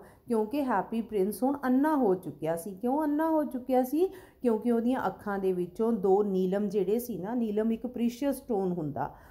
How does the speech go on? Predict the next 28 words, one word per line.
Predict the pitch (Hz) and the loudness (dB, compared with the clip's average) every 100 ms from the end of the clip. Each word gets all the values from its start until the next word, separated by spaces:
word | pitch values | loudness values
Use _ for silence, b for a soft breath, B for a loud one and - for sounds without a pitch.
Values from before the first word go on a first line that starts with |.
| B B | B B
ਉਹ | 226 247 | 4 6
ਕੱਢ | 240 190 | 4 4
ਲਏ | 233 233 | 2 2
ਗਏ | 185 156 | 0 -4
ਸੀ, | 156 165 | -4 -6
ਜਿਹਨੂੰ | 175 220 262 | -6 -2 -2
ਸਫੀਅਰ | 269 254 240 240 269 | -2 -2 0 0 0
ਕਿਹਾ | 254 165 151 | 0 0 0
ਗਿਆ | 185 | -2
ਚੈਪਟਰ | 185 160 - 147 | -2 -4 -6 -8
ਦੇ | 143 | -8
ਵਿੱਚ। | 123 127 - - _ _ - _ - - - _ _ - - b b b b b b - 220 | -10 -12 -16 -20 _ _ -20 _ -20 -20 -20 _ _ -20 -20 b b b b b b -4 4
How | 214 247 | 6 6
did | 302 | 2
the | 262 330 330 | 2 2 2
poor | 294 294 | 0 0
swallow | 311 311 285 277 277 | 0 2 2 4 4
manage | 240 202 226 | 2 2 0
to | 247 294 285 | 0 0 0
live | 262 262 269 | 4 2 4
in | 269 | 0
so | 262 262 254 | 0 0 2
much | 262 277 277 | 4 2 0
cold? | - 240 233 233 | 2 2 4 2
ਜਿਹੜਾ | 208 214 | 2 2
ਪੂਅਰ | 220 214 202 | 0 0 0
ਸਵੈਲੋ | 226 220 170 151 143 | 0 0 0 0 -4
ਸੀ | 185 214 302 | -4 -2 -2